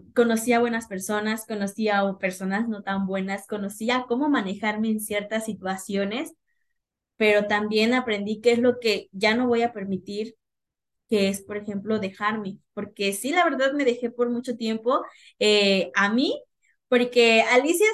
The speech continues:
sabe cuánto, pues, yo me cuido mi carita, cuánto prácticamente me cuido yo, yo, o sea,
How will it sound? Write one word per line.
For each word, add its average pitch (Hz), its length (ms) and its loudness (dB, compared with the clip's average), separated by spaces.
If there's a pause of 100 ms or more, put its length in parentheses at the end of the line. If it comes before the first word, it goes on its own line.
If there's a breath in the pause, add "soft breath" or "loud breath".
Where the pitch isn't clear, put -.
sabe 370 300 2
cuánto, 339 380 2 (320)
pues, 233 180 4
yo 240 120 6
me 269 180 0
cuido 254 260 4
mi 240 320 -2
carita, 226 1000 0
cuánto 247 560 0 (300)
prácticamente 294 640 0
me 277 160 -6
cuido 269 240 -2
yo, 254 220 -2 (100)
yo, 247 240 -2
o 254 80 -2
sea, 247 300 0